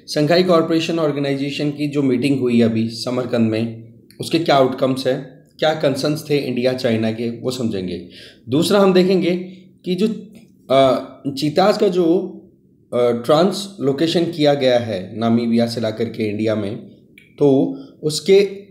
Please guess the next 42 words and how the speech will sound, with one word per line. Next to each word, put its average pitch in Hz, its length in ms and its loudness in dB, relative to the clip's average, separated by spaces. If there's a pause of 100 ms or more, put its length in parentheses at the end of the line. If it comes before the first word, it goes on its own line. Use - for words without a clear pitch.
(540)
अ, 127 80 0
मतलब 135 680 -2
अभी 143 180 2
तक 185 160 4
हमने 180 240 2
सारे 143 280 0
plus 170 240 0
points 160 380 -2
तो 170 200 2
देख 127 300 -2
लिए 120 200 -2
हैं, 113 200 -2
explain 117 380 -4
base 123 220 0
पे 127 60 -2
भी 117 80 0
देखी 113 300 -2
है, 113 80 2
news 113 280 2
भी 117 100 0
देख 113 240 0
ली, 104 440 -6 (180)
ठीक 160 160 0
है, 135 220 0 (380)
but 156 180 0
अभी 139 200 0
कुछ 185 220 2
concerns 170 480 4
हैं 104 180 -4
scientific 127 560 -4
experts 131 520 -4
के, - 160 -10
तो - 380 -10
वो 135 160 0
हम 123 180 2
जानेंगे। 92 560 -2 (380)
और 113 60 0
last 131 320 2
में 185 80 4
हम 165 140 4
देखेंगे 151 360 -2
issue 156 440 -4